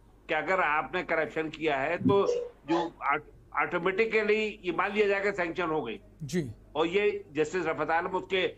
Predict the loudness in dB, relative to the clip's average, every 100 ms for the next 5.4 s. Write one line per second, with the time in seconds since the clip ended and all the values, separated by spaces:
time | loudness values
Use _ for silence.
0 | -12 -6 -4 -4 -4 -2 -2 -2 -2 -2
1 | -2 -4 -2 -2 0 -4 -2 0 -2 -4
2 | -16 -20 -6 -2 -2 -2 -4 0 4 2
3 | 2 0 0 -2 0 -2 -2 -4 -4 0
4 | 2 0 0 0 0 -4 -8 -4 -4 -2
5 | -4 0 0 0